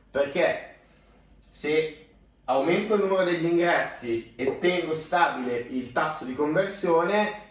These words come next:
però devo cercare di aumentare lo scontrino medio, perché sennò succede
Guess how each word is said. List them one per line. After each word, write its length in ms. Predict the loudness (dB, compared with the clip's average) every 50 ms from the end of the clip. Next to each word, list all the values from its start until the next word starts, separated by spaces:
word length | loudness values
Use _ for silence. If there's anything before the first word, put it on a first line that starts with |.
| -4
però 240 | 0 2 2 2 2
devo 220 | 2 0 -2 -2 -2
cercare 840 | -2 -4 -4 -4 -2 0 2 2 4 2 2 0 -2 -2 -4 -8 -14 -20 -20 _ _ _ _ _ _ _
di 120 | -4 -2
aumentare 540 | 0 0 0 0 0 2 2 0 2 0 -2
lo 60 | -4
scontrino 500 | -4 -6 -6 -6 -6 -6 -6 -4 -2 -2
medio, 320 | 0 0 0 -2 -4 -4
perché 220 | -6 -6 -6 -6 -6
sennò 280 | -6 -4 -4 -4 -4
succede 920 | -6 -8 -10 -12 -12 -8 -4 -2 -2 0 0 0 0 -2 -2 -6 -10 -18